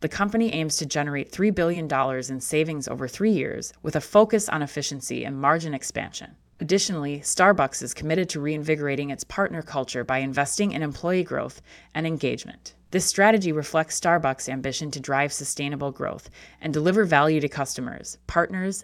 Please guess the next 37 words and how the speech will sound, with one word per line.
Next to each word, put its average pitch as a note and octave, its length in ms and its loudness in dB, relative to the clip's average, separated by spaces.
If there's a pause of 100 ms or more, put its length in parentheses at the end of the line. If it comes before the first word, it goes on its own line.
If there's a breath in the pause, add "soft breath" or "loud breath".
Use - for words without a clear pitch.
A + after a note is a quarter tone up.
and C#3+ 120 -10
shareholders. - 800 -6 (100)
Headline F3 460 4
three G3 220 4
comes D#3+ 320 0
to C#3+ 100 -2
us C3+ 140 0
from C3+ 180 -4
C D#3 240 0
N C3+ 140 -2
B B2+ 120 -4
C. - 380 -10 (140)
Krispy A3+ 360 0
Kreme G3 300 0
is D#3 140 -4
in C#3 80 -4
discussions C#3 580 -4
to C#3 140 -4
expand D#3 420 0
its E3 140 -4
partnership - 680 -6
with C3 140 -6
McDonald's, - 720 -8 (100)
which D#3 220 -2
began D#3+ 320 2
testing G#3 360 0
donuts D#3+ 420 2
at B2 100 -6
select E3+ 340 2
McDonald's E3+ 540 0
locations C#3+ 580 -2
in C3+ 100 -8
Kentucky D3 460 -4
over D3 280 0
a C#3 60 0
year B2+ 280 0
ago. - 300 -10